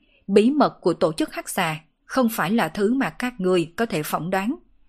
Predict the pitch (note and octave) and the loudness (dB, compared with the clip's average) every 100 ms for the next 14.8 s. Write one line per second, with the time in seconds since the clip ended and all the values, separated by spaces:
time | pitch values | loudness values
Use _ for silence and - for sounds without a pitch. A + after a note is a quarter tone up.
0 | _ _ _ _ - E3+ F#3 E3+ A3 C#4+ | _ _ _ _ -4 2 2 2 0 -2
1 | - - E3+ D#3 D#3 F3+ - G#3 D#3+ - | -4 -2 -2 -2 -4 -2 -2 -2 -6 -12
2 | - - - - - G3+ B3+ G#3 F#3 - | -20 -20 -20 -12 -4 0 4 2 2 -6
3 | _ _ - A#3 F#3+ F#3+ F3+ G3 F#3+ C#4 | _ _ -4 -2 0 0 -2 -4 -2 -2
4 | G#3+ F#3 F3+ E3 G#3 G3 C4+ E3 C#3 D#3+ | -4 -6 -8 -8 -6 -2 0 0 -4 -12
5 | _ - - - - G3+ G3+ G3+ C4 - | _ -20 -20 -10 -4 -2 0 0 0 0
6 | G3+ G3 C#4 - - - - A#3 A3 D4+ | -2 -2 -6 -12 -20 -20 0 2 2 0
7 | G#3+ G3 D#3+ _ G3+ F#3+ D#3+ F3 F#3 F3+ | -2 -2 -6 _ 2 2 2 -2 0 0
8 | F#3+ A3 D3 D#3 F#3+ G3+ D#3 D#3+ D3 D#3+ | 0 -2 -4 -6 -4 -2 -2 -4 -4 0
9 | G3+ F3 - _ _ _ _ _ _ _ | 0 0 -6 _ _ _ _ _ _ _
10 | _ _ _ _ _ F#3+ F#3+ D4 - F#3 | _ _ _ _ _ 2 2 0 -2 -2
11 | G3 - _ _ _ _ _ _ _ - | -2 -10 _ _ _ _ _ _ _ -4
12 | G3+ A3 G#3 D3+ D3+ G#3 F#3 F#3 F3+ E3 | -2 0 0 -2 -4 -4 -2 -2 -4 -6
13 | F#3 E3+ - C#4+ _ _ _ _ - - | -4 -4 -4 -10 _ _ _ _ -6 -2
14 | F#3+ F#3+ F3 E3+ F#3+ A3+ D#3+ D3 | -2 0 -2 -2 -4 -4 -6 -8